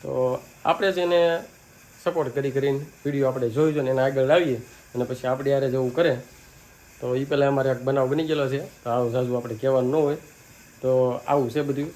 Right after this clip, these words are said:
તો હવે વીડિયો થઈ જાય મોટો અને વાગ્યે છે રાતના લગભગ સાડા અગિયાર જેવો ટાઈમ થઈ ગયો છે.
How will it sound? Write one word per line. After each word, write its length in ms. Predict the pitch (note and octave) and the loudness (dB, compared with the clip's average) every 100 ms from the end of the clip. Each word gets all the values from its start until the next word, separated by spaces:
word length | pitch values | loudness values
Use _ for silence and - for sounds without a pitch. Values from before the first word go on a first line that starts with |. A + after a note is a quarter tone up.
| - | -6
તો 160 | A#2+ | -2
હવે 180 | B2 B2 | 0 0
વીડિયો 240 | B2+ C3+ A#2+ | 0 -2 -4
થઈ 140 | B2+ | -2
જાય 180 | B2+ B2 | -2 -2
મોટો 280 | B2+ D#3+ D#3+ | -2 0 0
અને 140 | C3+ | 0
વાગ્યે 480 | B2 B2 C3 C3 C3 | -2 -2 -4 -4 -2
છે 80 | B2 | 0
રાતના 240 | B2+ B2+ | -2 -2
લગભગ 200 | B2+ A#2 | -2 -4
સાડા 240 | A2 C3+ | -6 2
અગિયાર 280 | C3 D3 D#3 | 2 4 2
જેવો 160 | C#3 C3 | 2 0
ટાઈમ 180 | C#3 C3+ | 0 -2
થઈ 100 | E3 | -2
ગયો 160 | E3 | 0
છે. 380 | C3+ E3+ - - | 0 -4 -6 -20